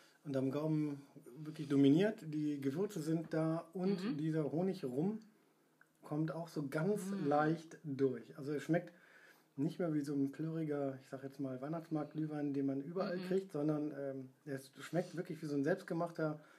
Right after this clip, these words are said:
Speaker 1: mit Liebe gemachter Glühwein, verfeinert. Und das kann man
Speaker 2: Ja.
Speaker 1: jetzt wirklich sagen.
Speaker 2: Das würde ich auch sagen.
Speaker 1: Ja.
Speaker 2: Der schmeckt noch süß.
Speaker 1: Mhm.
Speaker 2: Der schmeckt, äh, fruchtig. Der hat diese, diese leichte Honignote.
Speaker 1: Ganz leicht, ne?
Speaker 2: Mhm.
Speaker 1: Also das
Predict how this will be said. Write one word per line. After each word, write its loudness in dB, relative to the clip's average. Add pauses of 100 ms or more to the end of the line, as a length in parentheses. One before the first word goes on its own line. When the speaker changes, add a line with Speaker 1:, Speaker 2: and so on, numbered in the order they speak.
(160)
Speaker 1:
mit -8
Liebe 0
gemachter -2
Glühwein, 0 (580)
verfeinert. -4 (160)
Und -16
das -6
kann 0
man 4
Speaker 2:
Ja. 2
Speaker 1:
jetzt -8
wirklich -6
sagen. -2
Speaker 2:
Das -4
würde -8
ich -10
auch -8
sagen. -10
Speaker 1:
Ja. -6 (220)
Speaker 2:
Der -12
schmeckt -12
noch -14
süß. -6 (260)
Speaker 1:
Mhm. 2 (540)
Speaker 2:
Der -8
schmeckt, -10
äh, -4
fruchtig. -6 (340)
Der -10
hat -4
diese, -6
diese -10
leichte -6
Honignote. -8
Speaker 1:
Ganz -2
leicht, -6
ne? -4
Speaker 2:
Mhm. -6
Speaker 1:
Also 2
das 4